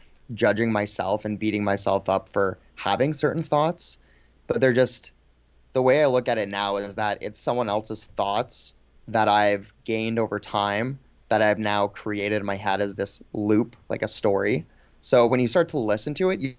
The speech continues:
you just question it too, right? You're like, where did that come from? Who, who, who said that to me? That's not what I actually think. You know, it's like, I'm trying to become a more accepting, understanding person, but then I still catch my mind,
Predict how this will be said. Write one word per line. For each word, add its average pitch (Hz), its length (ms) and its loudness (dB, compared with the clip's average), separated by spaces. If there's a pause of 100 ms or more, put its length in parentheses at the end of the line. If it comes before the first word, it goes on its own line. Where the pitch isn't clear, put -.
(160)
you 131 140 -12 (400)
just 131 260 -6
question 123 460 -2
it 98 140 -2
too, 107 340 -2 (340)
right? 123 280 2 (360)
You're 131 80 4
like, 123 180 4 (240)
where 120 120 2
did 143 100 2
that 135 120 2
come 139 180 -4
from? 98 380 -4
Who, 127 240 -4
who, 123 320 -4 (160)
who 127 120 -2
said 131 260 0
that 95 160 0
to - 80 -10
me? 101 240 -8 (320)
That's 113 300 -2
not 113 300 0 (120)
what 113 160 0
I 104 160 4
actually - 560 -8
think. - 500 -20
You 107 100 -8
know, 104 160 -2
it's 113 120 -4
like, 110 200 -2 (300)
I'm 117 160 -2
trying 117 360 -2
to 117 40 0
become 110 540 -4
a - 80 -4
more 107 260 2
accepting, 107 540 -2
understanding 101 500 -6
person, 127 500 0
but 104 120 -4
then 107 100 -2
I 107 80 0
still 123 440 2 (320)
catch 117 340 -2
my 110 240 -2
mind, 113 680 -2